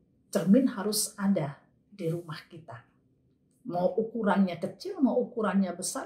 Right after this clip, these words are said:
yang penting harus ada. Apa manfaat cermin? Ya, dia selalu memberitahukan yang sebenarnya.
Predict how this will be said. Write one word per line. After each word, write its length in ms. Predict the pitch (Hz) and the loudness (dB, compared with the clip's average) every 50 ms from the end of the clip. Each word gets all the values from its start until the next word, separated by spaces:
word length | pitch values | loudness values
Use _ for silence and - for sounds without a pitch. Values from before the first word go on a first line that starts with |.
| 294 | -6
yang 160 | 202 190 180 - | -6 -8 -8 -10
penting 400 | - - - - - 277 359 269 208 | -12 -14 -14 -12 -14 -12 -6 -4 -2
harus 340 | 196 196 185 - - - - _ | -2 -2 -4 -6 -8 -8 -12 _
ada. 400 | _ _ _ - - 156 - - _ _ _ _ _ _ _ _ _ _ _ _ _ _ _ _ _ _ _ _ _ _ _ _ _ _ _ _ _ _ _ _ _ _ _ _ _ _ _ _ _ _ _ _ _ _ _ - | _ _ _ -14 -12 -12 -14 -16 _ _ _ _ _ _ _ _ _ _ _ _ _ _ _ _ _ _ _ _ _ _ _ _ _ _ _ _ _ _ _ _ _ _ _ _ _ _ _ _ _ _ _ _ _ _ _ -2
Apa 180 | 311 311 - | 0 4 6
manfaat 720 | 294 285 277 277 277 285 269 - - 339 330 294 285 - - | 8 8 8 8 8 6 4 0 -4 -8 -8 -10 -12 -14 -10
cermin? 540 | - 247 202 202 190 156 156 156 151 - - _ _ _ _ _ _ _ _ _ _ _ _ _ _ _ _ _ _ _ _ - | -4 4 4 6 6 4 2 -4 -6 -10 -14 _ _ _ _ _ _ _ _ _ _ _ _ _ _ _ _ _ _ _ _ -4
Ya, 640 | 175 165 180 202 240 240 226 202 190 160 160 160 - - _ _ _ _ - | 2 6 8 8 8 8 6 2 0 -2 -6 -10 -12 -14 _ _ _ _ 2
dia 260 | 202 247 220 214 214 | 8 10 10 10 10
selalu 480 | - - 214 180 185 214 269 294 285 | 6 4 2 2 4 2 2 4 2
memberitahukan 1000 | 240 214 208 202 196 190 185 180 - - 156 160 - 185 156 - - - - - - - _ _ _ _ _ _ _ _ _ _ | 2 4 6 6 6 6 4 0 -4 -4 -8 -8 -8 -10 -14 -16 -16 -18 -16 -16 -16 -18 _ _ _ _ _ _ _ _ _ _
yang 240 | - 208 165 156 - | 0 2 2 2 0
sebenarnya. 720 | - - 196 - 165 156 156 151 139 - - - - - | 0 0 0 0 0 -2 -2 -4 -6 -8 -12 -16 -20 -20